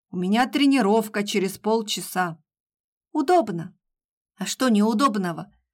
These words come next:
Вряд ли Моня уступит свое место на переднем сиденье. Но на заднее точно три человека усядутся, а еще и место останется.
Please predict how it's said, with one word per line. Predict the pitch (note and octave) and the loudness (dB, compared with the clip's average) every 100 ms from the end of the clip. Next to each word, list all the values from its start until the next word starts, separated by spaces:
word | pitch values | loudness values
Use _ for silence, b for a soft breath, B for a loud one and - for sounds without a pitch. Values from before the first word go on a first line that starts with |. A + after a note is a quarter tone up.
| _ _ | _ _
Вряд | B3 D4 D#4 | 0 0 2
ли | C4+ | 0
Моня | C4 D4 D#4 A#3+ | 2 2 2 2
уступит | A#3 - D#4 C#4+ - | 0 -2 -4 -4 -4
свое | A#3+ A#3+ B3+ | -2 0 0
место | A#3+ A3+ G3+ - F3+ | 0 0 -2 -4 -8
на | G3 | -6
переднем | B3 A#3 F#3 G3 | -4 -2 -2 -4
сиденье. | G3+ A#3+ G#3 A3 F3+ D#3+ F3 - _ _ - | -6 -6 -4 -2 -4 -8 -12 -20 _ _ -6
Но | C#4 | -2
на | B3+ A#3 | 0 0
заднее | G#3+ B3+ A#3 G#3 G3 F3+ b b _ | 2 0 0 -2 -2 -6 b b _
точно | E4 D#4 D4 C#4+ | -2 0 0 0
три | C#4+ D4+ | 0 0
человека | D4 C4+ C4 C4 C4 | 0 0 0 0 -2
усядутся, | B3+ A#3+ C4+ A3+ E3+ - F3+ - _ _ | -6 -2 -2 -2 -6 -14 -20 -20 _ _
а | G#3+ | -4
еще | A#3 G#3+ D4 | -2 -2 -2
и | C4 B3+ | 0 2
место | C4+ C#4+ - F3 | 2 2 -2 -6
останется. | F3+ - A3 G3+ E3+ - - | -8 -2 -2 -2 -4 -12 -20